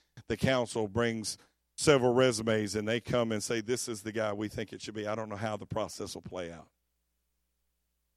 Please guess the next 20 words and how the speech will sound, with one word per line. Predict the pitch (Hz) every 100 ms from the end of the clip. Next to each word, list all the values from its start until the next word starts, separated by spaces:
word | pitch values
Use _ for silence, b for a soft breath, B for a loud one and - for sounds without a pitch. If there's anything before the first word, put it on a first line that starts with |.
| _ _
But | 117 -
God | 135 139
is | 139 110
gonna | 135 113
choose | - - 175 127 98 82 - - - - _ _ _ _ _
a | -
man | 104 117 135 147
or | 147
a | 143
woman | 139 110 104
to | 95
be | 107
your | 107 110
pastor. | 95 82 - - _ _ _ _ _ _ _ _ _ _ _ _ _ _ _ _ _ _ _ _ _ _ _ _ _ _ _ _ _ -
And | 120
they're | 127
gonna | 143 123
stand | - 143 135
before | 139 135 131 104
you. | 85 85